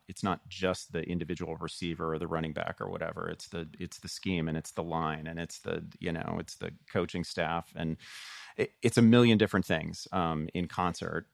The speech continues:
And yet we still like to have, you know, the, who's the goat arguments. And it's really, really difficult in the N F L because we can't, we can't isolate individual performance so well. But, but,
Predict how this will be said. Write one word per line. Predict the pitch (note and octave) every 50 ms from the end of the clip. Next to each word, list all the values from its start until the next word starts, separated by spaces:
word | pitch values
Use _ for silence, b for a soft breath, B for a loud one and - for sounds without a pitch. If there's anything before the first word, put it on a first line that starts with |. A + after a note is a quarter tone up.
| _
And | F2 E2+ E2+ E2 E2 E2 -
yet | F#2+ F#2+ E2+ E2 -
we | G2+ G2 G2+
still | F#2+ - - - - A#2+ A2 G#2 F#2+
like | G2 F#2+ F#2+ - -
to | F#2 E2+
have, | F#2 F2 D#2+ D#2 D2+ - - -
you | F2 F2 E2
know, | D#2+ D#2+ D#2 E2 E2+ F2 - _ _ -
the, | F2+ - - - - - - - _ - F2+ - - F#2+ -
who's | - G2+ F#2+ F2 E2
the | F#2
goat | - - F#2+ F#2+ F2+ F2+ - -
arguments. | F2 E2+ D#2+ F2 E2+ D#2 D#2 E2 G#2 - - - - -
And | F#2 F#2+
it's | G2 - -
really, | A#2 A2+ A#2 A#2+ A#2
really | A#2+ B2 B2 B2
difficult | C3+ D3 - - - F#2+ - -
in | F2 E2
the | D#2+ D#2+
N | E2 E2
F | D#2+ - -
L | E2 E2 D#2+
because | F2 - - F2 F2
we | F#2+ F2
can't, | - - G2+ F#2 F#2 E2+ - -
we | - F2+
can't | F2 - G2 F#2 F2 E2 -
isolate | F2 F2 - - F2+ F2 E2+ E2+
individual | E2 E2+ E2 E2 E2 E2 D#2 F2+ E2
performance | E2 - - F2 - G#2 F#2+ F2+ E2+ D#2+ -
so | - D#2
well. | D#2+ D#2+ D#2 D#2+
But, | - F2 - B B B B B B B B B _ -
but, | B2 A#2 G#2 F#2